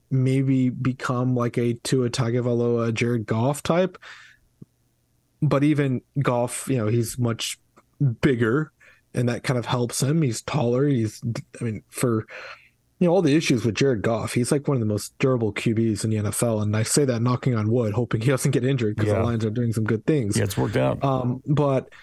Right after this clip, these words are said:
Speaker 1: yeah, like, I think he can, he can do that. Like, even, like,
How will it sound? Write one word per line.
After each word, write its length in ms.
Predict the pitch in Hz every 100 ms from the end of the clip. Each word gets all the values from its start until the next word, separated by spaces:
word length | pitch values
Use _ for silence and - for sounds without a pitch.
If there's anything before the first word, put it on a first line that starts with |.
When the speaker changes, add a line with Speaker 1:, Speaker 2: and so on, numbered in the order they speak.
| - _
Speaker 1:
yeah, 400 | - 151 175 -
like, 180 | 127 139
I 120 | 156
think 260 | - 180 -
he 100 | 160
can, 320 | 160 135 -
he 180 | - 156
can 160 | 156 123
do 160 | 117 113
that. 300 | 113 127 120
Like, 260 | 127 127
even, 460 | 143 151 151 135 -
like, 200 | 131 127